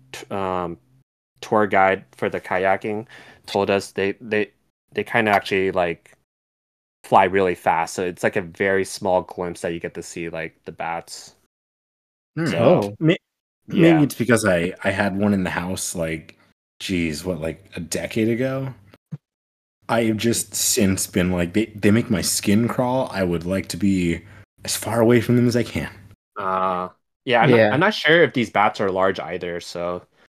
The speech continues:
Speaker 1: I, I'm kind of
Speaker 2: I don't
Speaker 1: assuming they're on the smaller end, but
Speaker 2: I don't even know how big the one that was in here was, but hooey,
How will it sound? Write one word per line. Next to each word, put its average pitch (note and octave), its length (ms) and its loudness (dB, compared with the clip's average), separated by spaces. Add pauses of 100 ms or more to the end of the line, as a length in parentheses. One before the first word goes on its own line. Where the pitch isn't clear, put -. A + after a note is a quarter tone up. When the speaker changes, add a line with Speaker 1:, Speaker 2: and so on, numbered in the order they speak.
(540)
Speaker 1:
I, A2 200 -2
I'm A2 180 -2
kind D3 280 2
of D#3+ 60 6
Speaker 2:
I C#3 40 8
don't C3 100 4
Speaker 1:
assuming A2+ 280 0
they're G2+ 120 4
on G#2 160 2
the G2+ 80 0
smaller F#2 480 -2
end, B2+ 320 -2 (240)
but F2+ 340 -4 (160)
Speaker 2:
I B2+ 80 -4
don't A2+ 140 2
even E2 240 -2
know F2+ 180 0
how E2 200 -4
big F2+ 240 -2
the F#2 60 0
one F2 260 0
that F2 320 -2
was G2 180 2
in F#2 140 2
here F#2 200 -2
was, F2+ 360 -4
but F2 240 -4
hooey, G#2+ 560 2